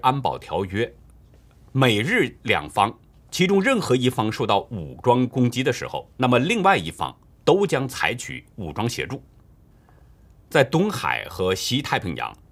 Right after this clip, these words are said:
美国通过日本冲绳岛等地部署着几万美军，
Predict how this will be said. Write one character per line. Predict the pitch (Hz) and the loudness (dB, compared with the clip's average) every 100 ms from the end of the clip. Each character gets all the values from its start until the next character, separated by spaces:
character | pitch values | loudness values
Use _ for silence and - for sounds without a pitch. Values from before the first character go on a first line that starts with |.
| - - - - _ _ | -20 -20 -20 -20 _ _
美 | 135 139 | 4 4
国 | 165 | 4
通 | 175 180 | 0 2
过 | 170 143 135 | 4 4 2
日 | 196 139 | -2 -2
本 | 113 85 82 | 0 -2 -2
冲 | - 175 | -2 0
绳 | 170 | 0
岛 | 175 87 | 0 0
等 | - 127 | -2 -8
地 | - 101 - _ _ | -6 -8 -8 _ _
部 | 151 127 | -4 -4
署 | - 71 | -4 -6
着 | 80 78 - _ - - | -6 -8 -10 _ -20 -20
几 | - - | -16 -2
万 | 156 | 0
美 | 117 67 | 0 -4
军， | - | -12